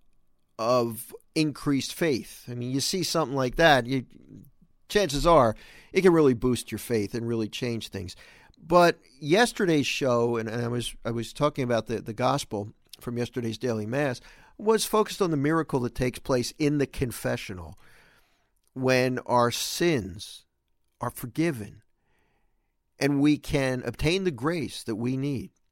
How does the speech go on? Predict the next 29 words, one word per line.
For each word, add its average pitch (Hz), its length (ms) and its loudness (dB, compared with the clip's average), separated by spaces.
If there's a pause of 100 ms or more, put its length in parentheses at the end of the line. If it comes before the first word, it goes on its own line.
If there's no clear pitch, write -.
(1120)
to 120 60 -4
become 127 320 -2
holy, 101 520 -4 (760)
to 139 80 -8
become 170 300 -2
like 143 220 -2
Jesus. 117 520 -6
I - 40 -4
mean, 143 160 2
that's, 165 340 2 (220)
<laughs> - 260 -4
that's - 220 2
just 196 260 -2
an 139 80 0
incredible 127 600 0
thing. 135 360 -2 (500)
And - 120 -4
all 156 320 6
of 139 100 0
that 127 240 0
takes 107 320 -4
place - 600 -6 (460)
whenever 117 320 -2
we 117 140 0
receive 101 480 -4
the - 100 -10
sacrament 98 480 -6
of - 120 -12
confession. 123 560 -6